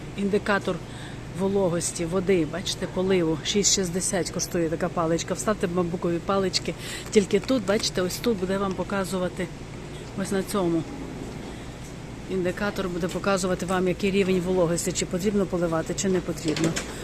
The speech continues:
Ну і це підживки три євро штучка.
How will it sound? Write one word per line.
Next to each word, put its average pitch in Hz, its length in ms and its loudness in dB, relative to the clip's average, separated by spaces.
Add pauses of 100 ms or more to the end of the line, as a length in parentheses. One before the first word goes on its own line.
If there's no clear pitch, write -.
(140)
Ну 254 120 4
і 208 80 4
це 208 320 2
підживки 202 580 2 (400)
три 196 160 4
євро 170 440 2 (580)
штучка. 170 540 -2